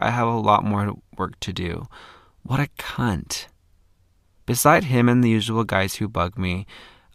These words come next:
I finally feel a part of something. I'm so sad I only have one class with this year. You know that one person you get up every day and just look forward to seeing?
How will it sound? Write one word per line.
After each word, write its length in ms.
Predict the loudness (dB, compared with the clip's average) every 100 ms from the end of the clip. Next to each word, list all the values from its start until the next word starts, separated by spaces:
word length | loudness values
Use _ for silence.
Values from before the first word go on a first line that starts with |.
| -6
I 140 | -2 0
finally 400 | 4 6 6 2
feel 240 | 2 2
a 40 | 2
part 300 | 2 2 2
of 100 | -2
something. 600 | -8 -10 -8 -6 -6 -10 -18 -20 _ _ _ _ 2
I'm 120 | 4
so 240 | 6 4 4
sad 520 | 4 6 8 6 2 0
I 100 | 2
only 180 | 2 2
have 200 | 0 2
one 220 | 2 2
class 440 | 2 2 2 0
with 340 | -4 -6 -6 -12 -20 _ _ -6
this 300 | -4 -2 -2
year. 340 | -4 -4 -8 -14 _ _ _ _ _ _ _ -6
You 160 | 2
know 180 | 6 6
that 240 | 6 2 4
one 240 | 4 2
person 560 | 0 -2 0 0 2 2
you 80 |
get 180 | 2 0
up 140 | -2 -2
every 280 | -4 -2 -2
day 280 | -2 -2 0
and 140 | 0
just 240 | -2 -6 -6
look 140 | -10
forward 320 | -6 -4 -4
to 100 | -6
seeing? 440 | -8 -4 -4 -4